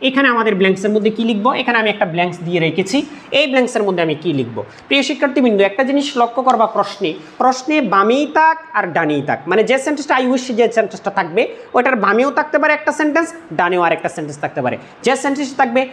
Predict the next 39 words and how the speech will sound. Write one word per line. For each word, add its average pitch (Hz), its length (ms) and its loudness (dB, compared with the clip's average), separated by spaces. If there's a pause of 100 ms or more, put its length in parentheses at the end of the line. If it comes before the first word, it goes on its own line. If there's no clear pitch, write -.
(160)
এটার 226 220 0
মধ্যে 220 160 2
লিখা 233 240 2
থাকতে 220 340 -2
পারে 226 180 2
হচ্ছে, 202 360 0 (240)
আহ, 175 80 0 (100)
কিং 262 260 4
লিখা 254 200 2
থাকতে 220 260 -2
পারে, 208 240 0 (220)
চাইল্ড 226 340 0
লিখা 220 180 -2
থাকতে 220 300 0
পারে, 196 240 2 (180)
বার্ড 190 400 2
লিখা 220 200 0
থাকতে 214 280 0
পারে, 185 220 2 (200)
ফার্মার 220 360 2
লিখা 220 180 0
থাকতে 214 240 -2
পারে, 185 220 2 (100)
ইঞ্জিনিয়ার 233 480 2
লিখা 214 160 0
থাকতে 208 260 0
পারে, 190 180 2 (220)
ডক্টর 233 420 2
লিখা 214 180 0
থাকতে 220 240 -2
পারে, 185 180 2
স্টুডেন্ট 247 480 0
লিখা 240 180 2
থাকতে 220 260 0
পারে, 196 160 2
টিচার 269 500 0
লিখা 254 180 0
থাকতে 233 280 0
পারে, 196 200 2